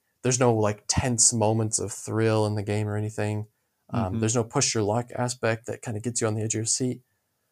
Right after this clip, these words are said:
Speaker 1: But it's a very solid design. And, yeah, it's hard to walk, you can't walk away and say it's a,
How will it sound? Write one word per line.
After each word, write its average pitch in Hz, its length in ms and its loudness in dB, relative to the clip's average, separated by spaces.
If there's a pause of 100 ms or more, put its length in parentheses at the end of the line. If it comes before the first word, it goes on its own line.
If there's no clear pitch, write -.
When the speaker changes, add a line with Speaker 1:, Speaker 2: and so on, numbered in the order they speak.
(180)
Speaker 1:
But 127 120 0
it's 131 140 0
a 147 60 4
very 117 220 2
solid 113 360 2
design. 98 500 -4 (200)
And, 101 320 -6 (800)
yeah, 107 160 2
it's 107 180 0
hard 131 180 2
to 127 60 2
walk, 110 260 4
you 117 120 -4
can't 160 280 0
walk 113 200 4
away 110 180 4
and 98 120 -4
say 101 140 -2
it's 98 100 -6
a, 104 80 -8